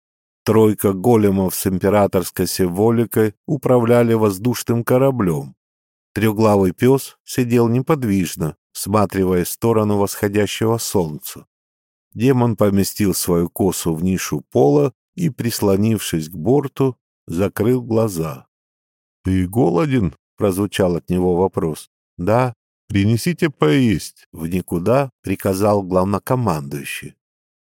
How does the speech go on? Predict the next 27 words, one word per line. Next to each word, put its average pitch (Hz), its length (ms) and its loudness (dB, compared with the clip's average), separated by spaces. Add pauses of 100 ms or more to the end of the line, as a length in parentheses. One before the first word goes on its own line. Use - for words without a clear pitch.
(100)
В - 80 -20
ту 143 160 0
же 113 140 2
минуту 101 460 0
из 90 180 -4
трюма 95 360 0
поднялся 85 720 -2
один 82 380 -4
из 78 120 -6
големов, 135 520 2 (200)
держа 98 400 0
в 87 60 -2
руках 90 420 -2
поднос 92 420 -4
с - 120 -12
фруктами 127 720 -2 (260)
и 185 120 -2
куском 131 680 2
резко 117 480 0
пахнущего 110 720 0
сыра. 78 520 -6 (1000)
«Спасибо». 151 1500 0 (640)
«Расскажи, 151 680 0
откуда 127 440 0
ты 80 300 0
и - 40 -4
как 101 200 0